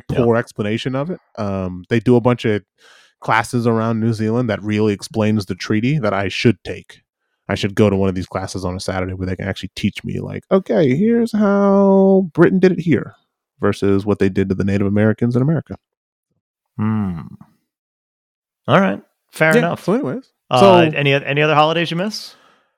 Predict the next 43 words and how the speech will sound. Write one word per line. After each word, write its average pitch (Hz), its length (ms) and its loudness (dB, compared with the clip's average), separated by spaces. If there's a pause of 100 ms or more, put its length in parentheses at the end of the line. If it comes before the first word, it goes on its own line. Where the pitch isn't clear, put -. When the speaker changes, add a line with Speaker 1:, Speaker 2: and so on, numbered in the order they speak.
(200)
Speaker 2:
there's 165 160 4
Wellington 170 480 4
Day, 170 320 0 (300)
which 127 200 -4
is, 131 140 -4
like, 123 140 -4
a 131 40 -8
local 127 320 -4
day 131 220 -4
to 123 100 -4
just 120 220 -6
celebrate 123 400 4
the - 80 -4
city, 160 280 2
I 165 60 2
think. 233 340 -4
I 113 100 -6
don't 123 140 0
know. 123 200 4
Every 120 260 4
city 123 260 0
has 117 180 2
its 104 180 -4
day 104 320 -2 (720)
in 110 140 -2
New 110 120 2
Zealand. 120 400 -2
So 104 100 -4
Wellington 113 460 2
had 110 140 0
a 107 40 0
day. 117 200 0
That 110 160 0
was 101 140 -8
January 101 440 0
twenty-second. - 580 -6 (380)
So - 100 -8
happy 101 220 0
Wellington 104 440 0
Day. - 80 -6
Speaker 1:
Okay. 123 160 -4 (920)
Mm-hmm. - 100 -2 (580)
Speaker 2:
Uh, 101 380 -6